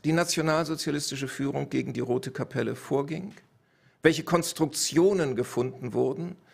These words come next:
damit die justizförmigen Tötungen nach außen hin eben auch justizförmig aussahen. Ich habe versucht, deutlich zu machen, dass auch die Richter des Reichskriegsgerichts Ermessensspielräume gehabt hätten.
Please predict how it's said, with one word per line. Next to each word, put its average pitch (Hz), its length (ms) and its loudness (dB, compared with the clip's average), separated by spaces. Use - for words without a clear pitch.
damit 151 260 2
die 139 80 -4
justizförmigen 135 1040 -2
Tötungen 143 640 0
nach - 300 0
außen 156 420 0
hin 120 340 -4
eben 135 300 0
auch 120 260 -2
justizförmig 131 1160 -4
aussahen. 151 840 -4
Ich 139 140 2
habe 160 160 4
versucht, 160 440 0
deutlich 180 460 2
zu 160 140 -4
machen, 151 320 0
dass - 320 -2
auch 185 340 4
die 180 160 -4
Richter 165 400 0
des 156 280 -4
Reichskriegsgerichts 143 1120 -2
Ermessensspielräume 135 1500 2
gehabt 120 680 -2
hätten. 139 400 2